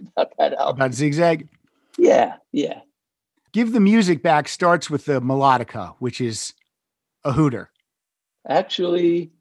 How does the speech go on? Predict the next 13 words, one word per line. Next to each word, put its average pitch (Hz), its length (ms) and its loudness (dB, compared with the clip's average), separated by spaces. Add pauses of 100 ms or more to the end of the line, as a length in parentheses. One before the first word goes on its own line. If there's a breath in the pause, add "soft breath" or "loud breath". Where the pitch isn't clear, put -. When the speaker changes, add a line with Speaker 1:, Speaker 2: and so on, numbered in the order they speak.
(280)
Speaker 2:
Doesn't 147 220 -2
it? 262 120 -6 (720)
Speaker 1:
No, 160 240 2
that 185 220 2
thing, 208 260 0
I 165 80 0
think 208 180 -6
that's - 180 -6
a 180 40 -4
recorder. 180 560 -4 (320)
Speaker 2:
It 147 100 0
is. 170 380 0 (260)
Well, 143 180 -8